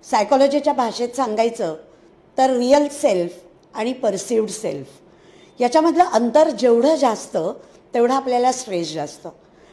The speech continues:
प्रत्येक माणसाने काही स्वप्न पाहिलेली असतात, मला असं असं आयुष्य जायला पाहिजे असं त्याला वाटत असतं,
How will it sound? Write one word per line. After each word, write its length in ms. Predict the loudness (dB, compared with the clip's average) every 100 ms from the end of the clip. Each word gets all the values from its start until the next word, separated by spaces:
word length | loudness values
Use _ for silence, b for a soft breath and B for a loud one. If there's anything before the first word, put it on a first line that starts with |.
| b -2
प्रत्येक 420 | -2 2 0 2
माणसाने 420 | 0 0 0 -2
काही 200 | -2 -2
स्वप्न 380 | -2 -4 -4 -4
पाहिलेली 500 | -2 -2 -2 -4 -4
असतात, 360 | -8 -10 -12 -12 -14 b b -2
मला 160 | 2
असं 280 | 2 2 0
असं 140 | 2 0
आयुष्य 360 | 0 -2 -4
जायला 320 | -2 -2 -2
पाहिजे 320 | -2 -4 -4 -8
असं 260 | -8 -8
त्याला 260 | -4 -2 0
वाटत 360 | -2 -4 -6 -8
असतं, 300 | -10 -12